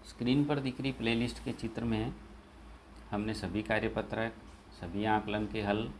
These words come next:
इस प्लेलिस्ट में डाल रखे हैं। इस प्लेलिस्ट से आप सभी के हल एक साथ भी देख सकते हैं। इसका हल आपको अच्छा लगा हो तो like करें, share करें, channel को subscribe करें, comment box में comment ज़रूर डालें।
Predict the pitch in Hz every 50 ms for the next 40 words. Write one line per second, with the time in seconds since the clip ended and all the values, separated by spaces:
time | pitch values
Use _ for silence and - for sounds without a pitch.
0 | - - - - - - - - - 98 - - 104 104 107 107 104 101 104 -
1 | 110 110 104 101 92 92 98 98 107 101 - - 110 101 104 123 160 214 214 -
2 | - - - - - - - - - 127 - - - 135 135 135 139 135 139 131
3 | - - - - 139 135 131 127 131 127 - - 113 98 95 107 113 107 - 127
4 | 120 117 117 120 135 - - - - - - - - - 95 95 - - 107 107
5 | 107 113 117 123 117 120 120 120 - - 123 - - - 131 120 120 131 101 -
6 | - - - - - - - - - - - - - - 101 - - - 120 123
7 | 127 131 127 123 123 - - 131 117 - - - 131 127 127 117 127 123 117 120
8 | 127 180 - - - - - - - - - - 110 101 98 92 98 98 95 -
9 | 101 104 98 101 - 104 101 107 104 104 104 107 107 107 107 - - 98 90 92
10 | 92 92 95 104 95 - 98 92 - - 98 95 92 98 104 101 - 107 104 107
11 | 101 98 101 - - - - - - - - - 104 98 101 107 107 113 110 107
12 | 110 104 104 - 117 117 113 - 95 92 92 95 92 92 92 98 90 92 98 107
13 | 110 113 107 107 107 113